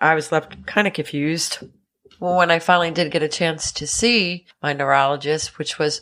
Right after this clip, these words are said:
August thirty-first, I was told that even though I'm wearing prisms now,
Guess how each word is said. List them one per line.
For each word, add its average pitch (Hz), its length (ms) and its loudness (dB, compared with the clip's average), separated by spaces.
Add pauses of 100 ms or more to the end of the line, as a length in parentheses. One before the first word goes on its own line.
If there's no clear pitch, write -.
(120)
August 147 380 2
thirty-first, 160 1300 -2 (460)
I 156 560 4 (120)
was 180 300 -4
told 160 640 2 (320)
that 156 360 4 (420)
even 151 800 -8
though 147 200 4
I'm 139 260 0
wearing 175 380 4
prisms 139 560 -4
now, 135 460 -2